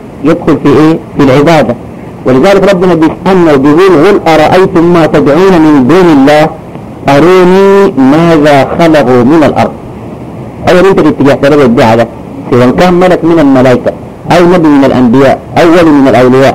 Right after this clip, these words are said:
أو من الصالحين أو من الجن، إذا كان أنت احتقدت فيه العقيدة ودعوته، ربنا بيسألنا أو بيسألك وبيوجه لك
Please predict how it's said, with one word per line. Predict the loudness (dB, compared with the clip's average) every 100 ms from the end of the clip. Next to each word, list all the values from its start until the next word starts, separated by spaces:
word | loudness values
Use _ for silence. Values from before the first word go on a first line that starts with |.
| 0
أو | 2
من | 2
الصالحين | 0 0 0 0 0 0
أو | 0
من | 2 2
الجن، | 0 0 -2 -4 -14 -4
إذا | -2 0
كان | 0
أنت | 0 0
احتقدت | -2 -2 -2 -2 -2 0
فيه | 2
العقيدة | 2 0 0 0
ودعوته، | 0 2 2 2 -2 -4 -12 -6 -2
ربنا | 0 2
بيسألنا | 2 0 0 0 2 2 2
أو | 2
بيسألك | 0 0 0 0
وبيوجه | 0 0 2
لك | 0